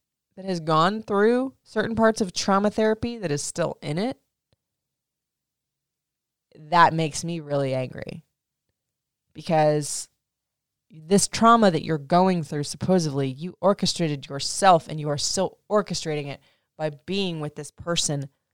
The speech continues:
out there in the open, wearing your lightning bolt necklaces. And again, that's your life. It's your prerogative if you care to still continue with it. But when you're trying to do this P R shit that you're going to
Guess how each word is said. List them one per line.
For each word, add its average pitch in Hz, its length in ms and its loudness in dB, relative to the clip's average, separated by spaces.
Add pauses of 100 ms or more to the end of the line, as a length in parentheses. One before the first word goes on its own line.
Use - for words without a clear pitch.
(260)
out 190 240 4
there 202 140 2
in 185 100 0
the 180 100 2
open, 175 440 0 (200)
wearing 175 300 4
your 180 100 4
lightning 170 420 6
bolt 160 200 8
necklaces. - 720 -4 (920)
And 170 120 2
again, 160 440 2 (760)
that's 190 240 4
your 202 140 6
life. 175 440 6
It's - 200 -4
your 180 100 2
prerogative 165 640 4
if 190 320 2
you 196 120 -4
care 160 640 2 (640)
to - 100 -20
still 185 220 0
continue 170 540 -2
with 139 140 -6
it. - 120 -8
But - 120 -14
when 165 120 -20
you're 165 120 -20
trying 214 500 2
to 208 60 -4
do 202 100 -6
this 190 240 -4
P 180 200 -4
R 175 180 6
shit - 500 4
that - 180 -12
you're 165 100 -4
going 175 400 -6 (140)
to 147 340 -6